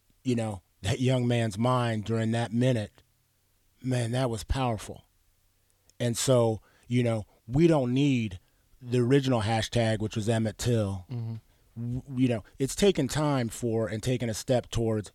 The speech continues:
Speaker 1: ensuring there's justice and, and not like we've been the last four or fi-, you know, three, four, and it's been more than those years, but,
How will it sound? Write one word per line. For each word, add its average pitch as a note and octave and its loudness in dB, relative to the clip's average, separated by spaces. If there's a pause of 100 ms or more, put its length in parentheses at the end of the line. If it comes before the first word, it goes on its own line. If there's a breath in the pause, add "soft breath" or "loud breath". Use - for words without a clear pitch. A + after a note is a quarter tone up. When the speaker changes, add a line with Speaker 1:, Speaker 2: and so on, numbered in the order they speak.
Speaker 1:
ensuring C3 0
there's G#2+ -4
justice G#2+ 0
and, G#2+ -6
and A2+ -4
not C3 -2
like A#2 -6
we've A2+ -2
been A#2 -2
the A2 -4
last A2 -6
four A#2 -4
or A2 -4
fi-, - -10
you A#2 -2
know, A2 -2
three, A#2+ -2
four, A#2 -2
and E3+ -2
it's C3 -4
been A2+ -2
more A#2 -2
than G#2+ -4
those G#2+ -6
years, G#2+ -4
but, G2+ -4